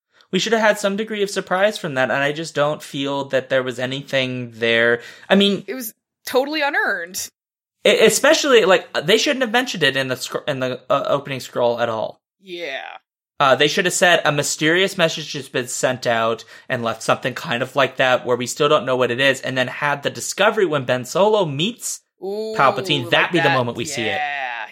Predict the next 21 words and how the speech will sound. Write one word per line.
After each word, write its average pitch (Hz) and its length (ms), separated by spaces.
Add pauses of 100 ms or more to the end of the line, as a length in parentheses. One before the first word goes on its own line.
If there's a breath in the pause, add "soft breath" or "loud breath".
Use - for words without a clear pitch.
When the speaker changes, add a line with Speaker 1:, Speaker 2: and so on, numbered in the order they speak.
Speaker 1:
It 160 100
would 190 100
have 196 100
Speaker 2:
Yeah. 196 60
Speaker 1:
been 185 180 (100)
better. 180 320
It 160 180
still 226 260
wouldn't 196 220
have 165 100
fixed - 420
all 175 100
the 131 60
problems, 165 720
but - 160
at 160 140
least 196 220
we'd 190 140
have 190 140
been 151 160
like, 127 240